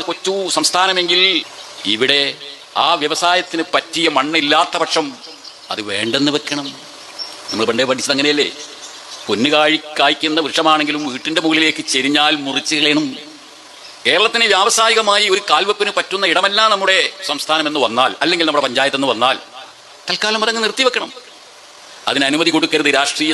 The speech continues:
സ്വാധീനത്തിൻ്റെ പേരിൽ അത് സ്ഥാപിക്കാൻ മുതിരരുത്, അതിന് പെർമിഷൻ കൊടുക്കുകയും ചെയ്യരുത്. എന്തിനു വേണ്ടി? വലാ ലിറാറ. ഒരു ഗർഭസ്ഥ ശിശുവിനെയോ ഒരു നവജാത ശിശുവിനെയോ പോലും ദ്രോഹിച്ചു പോകരുതേ. ഒരു ആസ്തമ രോഗിയെയും ദ്രോഹിച്ചു എന്ന് വരാൻ പാടില്ല. വികസിത രാഷ്ട്രങ്ങളുടെ നയം എന്താണ്?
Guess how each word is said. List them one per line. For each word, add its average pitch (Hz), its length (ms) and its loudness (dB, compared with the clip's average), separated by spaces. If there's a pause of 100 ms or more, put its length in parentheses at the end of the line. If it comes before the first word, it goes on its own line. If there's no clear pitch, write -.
സ്വാധീനത്തിൻ്റെ 147 640 2
പേരിൽ 156 260 2 (680)
അത് 120 140 -2
സ്ഥാപിക്കാൻ 165 520 2
മുതിരരുത്, 190 340 2 (480)
അതിന് 139 180 0 (420)
പെർമിഷൻ 127 340 2
കൊടുക്കുകയും 117 300 0
ചെയ്യരുത്. 87 220 -2 (100)
എന്തിനു 302 280 2
വേണ്ടി? 196 180 2 (320)
വലാ 143 260 0
ലിറാറ. 120 300 4 (960)
ഒരു 127 120 4
ഗർഭസ്ഥ 196 360 2
ശിശുവിനെയോ 180 440 4
ഒരു 151 120 2
നവജാത 165 360 4
ശിശുവിനെയോ 165 340 2 (120)
പോലും 254 240 4 (220)
ദ്രോഹിച്ചു 156 360 2
പോകരുതേ. 131 400 2 (500)
ഒരു 123 80 6 (100)
ആസ്തമ 160 360 2
രോഗിയെയും 143 400 4 (120)
ദ്രോഹിച്ചു 131 380 0
എന്ന് 117 140 0
വരാൻ 101 180 0
പാടില്ല. 82 260 -4 (280)
വികസിത 180 340 2 (100)
രാഷ്ട്രങ്ങളുടെ 175 500 2
നയം 160 220 4
എന്താണ്? 156 240 2